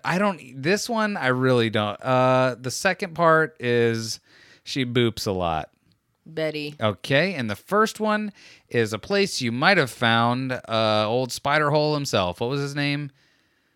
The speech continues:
Speaker 1: Uh, uh, the, the guy, they found him in a
Speaker 2: Bin
Speaker 1: hole.
Speaker 2: Laden?
Speaker 1: No, the other hole guy.
Speaker 2: Saddam?
Speaker 1: Yes. You would have found him in, just start naming off places you would have found Saddam.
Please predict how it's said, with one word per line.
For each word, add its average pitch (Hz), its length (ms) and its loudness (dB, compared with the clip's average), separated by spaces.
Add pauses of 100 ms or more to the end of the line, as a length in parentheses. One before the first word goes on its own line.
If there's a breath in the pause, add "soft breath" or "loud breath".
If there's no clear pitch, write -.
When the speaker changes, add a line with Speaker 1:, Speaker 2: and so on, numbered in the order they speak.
(300)
Speaker 1:
Uh, 110 760 0 (500)
uh, 110 380 -4
the, 110 300 -6
the 123 140 -8
guy, 123 400 2
they 120 100 -2
found 127 240 0
him 123 100 -2
in 117 40 -2
a 113 40 -2
Speaker 2:
Bin 107 40 -6
Speaker 1:
hole. 120 340 4
Speaker 2:
Laden? 170 480 -4
Speaker 1:
No, 120 420 2
the 117 120 0
other 117 280 0
hole 117 240 -2
guy. 113 340 2
Speaker 2:
Saddam? 165 240 -6
Speaker 1:
Yes. 101 420 -4 (500 soft breath)
You 117 100 -6
would 113 80 0
have 117 80 -2
found 131 280 0
him 131 160 0
in, 120 260 -2 (380 soft breath)
just 226 200 -4
start 254 260 2
naming 147 340 4
off 117 260 2
places 110 380 -2
you 104 60 -2
would 104 100 2
have 98 80 -2
found 95 280 -2
Saddam. 78 560 -6